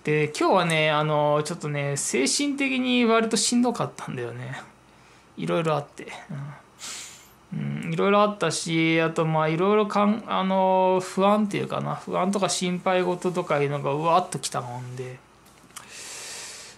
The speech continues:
うん、あ、これ絶対白髪増えると思った。<laughs> 絶対白髪増えるよ、これ、と思ったよな。うん、まあ、今日はその辺があったもんで、だからじゃないかな。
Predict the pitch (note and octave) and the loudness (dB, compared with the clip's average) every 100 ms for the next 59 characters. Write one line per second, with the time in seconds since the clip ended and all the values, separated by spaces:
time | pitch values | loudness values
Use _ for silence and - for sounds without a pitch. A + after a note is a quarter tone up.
0 | - G#1+ - - D#3+ - G3+ G3+ G3 F#3 | -10 -6 -2 2 2 2 2 4 4 2
1 | - - G#3 G3+ G3 F#3+ E3+ F#3+ D#3+ C#3 | 0 0 2 2 2 2 0 2 2 2
2 | C3+ C#3 C#3 C3+ - - - - - - | -2 -4 -6 -8 -6 -4 -4 -6 -6 -8
3 | - - - - - G3+ - - - - | -16 -20 -20 -16 -4 -2 0 0 -4 -8
4 | - D3+ - G3 F#3+ F3+ E3+ E3 - D3+ | -6 -6 -4 0 0 2 0 0 0 -2
5 | C3 C3 - - - C3+ C#3 - - D#3 | -2 -4 -6 -8 -8 -8 -10 -10 -12 -12
6 | - - - - - - - - D3+ C#3+ | -18 -12 -6 -6 -6 -14 -16 -8 -6 -6
7 | C#3+ - F3+ F3+ G3 F#3 F3+ - C4 G3 | -6 -8 -10 -4 0 0 0 2 2 4
8 | G3+ A3+ C4+ C#4 C#4 G3+ D#3+ D#3 D#3 A#3+ | 4 4 4 4 6 2 2 2 2 2
9 | - F3 D#3+ D3+ C#3+ D3+ C#3+ D3 | 2 2 2 0 0 -2 -2 -4